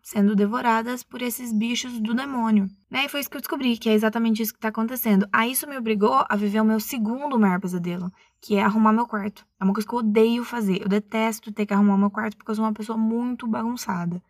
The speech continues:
Mas ao mesmo tempo eu sou muito perfeccionista. Então eu deixo meu quarto bagunçado porque eu sei que ele tá bagunçado de propósito. Então tudo bem. Agora, ai caralho!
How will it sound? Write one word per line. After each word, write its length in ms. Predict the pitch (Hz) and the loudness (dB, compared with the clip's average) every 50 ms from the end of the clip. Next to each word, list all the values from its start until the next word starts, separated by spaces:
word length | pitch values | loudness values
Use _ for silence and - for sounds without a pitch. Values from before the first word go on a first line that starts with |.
| _ - | _ -2
Mas 140 | 202 196 202 | 2 4 4
ao 60 | 202 | 4
mesmo 240 | 208 214 214 214 208 | 4 2 0 -2 -4
tempo 180 | 220 208 - | -6 -4 -4
eu 60 | 226 | -4
sou 180 | 208 - - 220 | -4 -2 0 2
muito 220 | 220 214 196 185 | 2 2 2 2
perfeccionista. 760 | - 196 185 - 185 - - 196 185 175 185 180 - - 208 - _ _ - - - - _ | -2 -4 -4 -4 -6 -6 -4 -4 -2 -2 -2 -2 -6 -10 -16 -20 _ _ -20 -20 -20 -12 _
Então 160 | - 202 220 | -2 2 2
eu 80 | 220 220 | 4 4
deixo 260 | 208 220 240 247 285 | 4 2 2 0 -4
meu 80 | 269 240 | -6 -4
quarto 200 | - 226 214 208 | -2 -2 -2 0
bagunçado 760 | 208 196 185 180 180 175 - - 220 233 247 240 208 196 185 - - - _ _ | 0 0 2 2 0 0 0 0 2 2 2 2 2 0 -2 -4 -12 -20 _ _
porque 220 | - 202 202 233 | -4 -2 0 0
eu 80 | 233 220 | -2 -2
sei 220 | - - 247 247 | -2 -2 -2 -2
que 80 | - 254 | -2 -4
ele 80 | 233 | -2
tá 100 | 220 233 | 0 0
bagunçado 480 | 226 226 220 220 226 214 - 220 208 220 | 2 2 2 2 2 0 0 0 0 2
de 100 | 208 214 | 0 0
propósito. 840 | 208 - 254 233 - - 214 196 190 190 175 175 165 - - 190 180 - _ - | -2 -4 -8 -8 -4 0 2 2 2 2 0 -2 -6 -10 -12 -12 -12 -12 _ -8
Então 180 | 208 - 220 214 | -4 -2 -2 -2
tudo 200 | - 226 233 220 | -2 -2 -2 -2
bem. 220 | 208 185 175 180 - - - - | -2 -2 -2 -6 -8 -12 -6 -4
Agora, 320 | 208 196 190 185 180 190 - - | -2 0 2 0 0 -2 -4 -4
ai 160 | - 269 302 | -4 -4 -4
caralho! 580 | - - 277 269 269 285 320 359 330 285 226 | -2 -2 -2 0 2 4 4 4 4 4 0